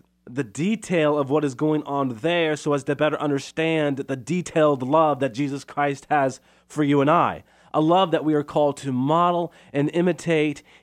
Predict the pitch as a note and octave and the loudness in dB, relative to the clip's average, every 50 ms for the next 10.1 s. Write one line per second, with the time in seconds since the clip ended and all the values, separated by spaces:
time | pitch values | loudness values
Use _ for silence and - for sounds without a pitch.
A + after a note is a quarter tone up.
0 | _ _ - G#3+ A3+ A#3+ - - - - F#3+ F#3+ - - E3 E3+ D#3 C3+ C#3+ D#3+ | _ _ -4 -2 -2 -2 -2 -6 -6 -4 -4 -4 -2 0 0 -2 0 0 0 -2
1 | D3+ B2+ A#2 C3+ B2 A2+ G2+ E2 D2 - _ _ _ _ _ _ _ _ _ _ | -2 0 -2 -2 -2 -2 -6 -8 -12 -16 _ _ _ _ _ _ _ _ _ _
2 | _ _ _ _ _ _ _ C3 D3 C#3+ - - D3+ D3 D3 E3 F3+ F#3 F#3 F#3 | _ _ _ _ _ _ _ -2 -2 -2 2 0 0 2 4 4 4 4 4 4
3 | F#3 F#3 F3 - - - D3+ C#3+ A#2 B2 C#3+ C#3+ C#3 C#3 C#3 C#3+ D#3+ F3+ G3 G#3 | 2 2 0 -4 -4 -4 -4 -4 -2 -2 -2 0 0 0 2 4 6 8 8 8
4 | F#3+ D#3+ C3 G#2 - - _ - - _ _ _ _ _ _ _ _ _ D#3+ D#3+ | 8 6 4 0 -6 -14 _ -20 -20 _ _ _ _ _ _ _ _ _ 0 2
5 | D3+ D3 D3 D#3 E3+ F#3 F#3+ F#3 G3 F3 - - - - E3+ D3 D3 E3 E3 E3 | 2 4 4 6 6 6 6 6 4 2 -2 -10 -4 -2 -2 2 4 4 4 4
6 | D#3 C3 A2 E2+ - _ - - - _ - - G3 - - F3 F#3+ G3+ A#3 - | 2 -2 -4 -6 -8 _ -20 -20 -20 _ -2 -2 0 0 2 4 6 6 6 4
7 | - F3+ F#3 F#3 E3+ D#3+ B2+ D3 D3 D3 D#3+ D#3+ D#3 D#3+ D3+ - - D3 D3 C#3+ | 4 2 2 2 2 2 2 2 2 4 4 2 2 0 -2 -4 -4 -4 -2 0
8 | - D3+ C#3+ - - D3+ D3 C#3+ C#3+ D#3+ D#3 C3+ B2+ B2+ G#2+ C3+ C3+ C3 - _ | -2 -4 -4 -2 -2 0 0 0 -2 -4 -8 -8 -8 -6 -2 -2 -2 -2 -2 _
9 | C#3 C3+ B2+ C3 B2 A2+ - _ _ _ _ _ - A2+ A2+ - - D#3 D3+ C#3 | 0 0 0 0 -6 -6 -10 _ _ _ _ _ -6 -6 -6 -4 -2 -2 -2 -2
10 | C3 - | -2 -8